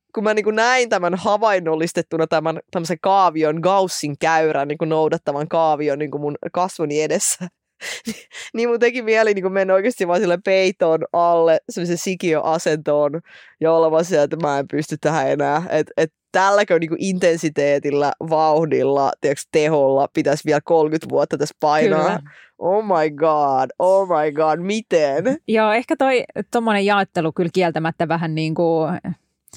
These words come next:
Speaker 2: ahdistaa itse kutakin, koska mä voisin kuvitella, että tässä neljäkymmentäviisi kuusikymmentä i-, ikähaarukassa nimenomaan, kun sitten ehkä ne lapset on jo, ää,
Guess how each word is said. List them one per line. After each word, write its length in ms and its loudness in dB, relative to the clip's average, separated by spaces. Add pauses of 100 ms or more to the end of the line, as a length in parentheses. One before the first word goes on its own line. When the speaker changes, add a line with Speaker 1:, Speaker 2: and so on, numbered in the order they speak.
(300)
Speaker 2:
ahdistaa 480 0
itse 260 -2
kutakin, 420 -2
koska 360 -2
mä 200 -2
voisin 240 0
kuvitella, 580 0
että 180 -4
tässä 360 -4
neljäkymmentäviisi 680 -4 (180)
kuusikymmentä 480 -2
i-, 80 -4 (120)
ikähaarukassa 760 -2
nimenomaan, 460 -2
kun 140 -8
sitten 300 -6
ehkä 200 -6
ne 80 -6
lapset 340 -6
on 120 -4
jo, 140 -4 (760)
ää, 300 -6